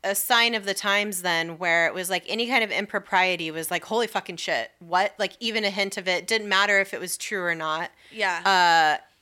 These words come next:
Speaker 1: and, uh, and, which, uh, sure, fair.
Speaker 2: Yeah.
Speaker 1: Um,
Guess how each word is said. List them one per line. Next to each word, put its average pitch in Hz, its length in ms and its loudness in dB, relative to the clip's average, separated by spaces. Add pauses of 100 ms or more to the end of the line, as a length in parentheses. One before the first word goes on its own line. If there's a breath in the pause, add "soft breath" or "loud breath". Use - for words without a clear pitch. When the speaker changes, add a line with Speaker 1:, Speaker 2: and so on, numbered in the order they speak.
(160)
Speaker 1:
and, 208 540 2 (220)
uh, 143 80 0 (220)
and, 214 240 -2
which, 247 340 -2 (100)
uh, 160 80 0 (360)
sure, - 460 -2 (200)
fair. - 440 0 (240 loud breath)
Speaker 2:
Yeah. 175 240 -12
Speaker 1:
Um, 185 640 2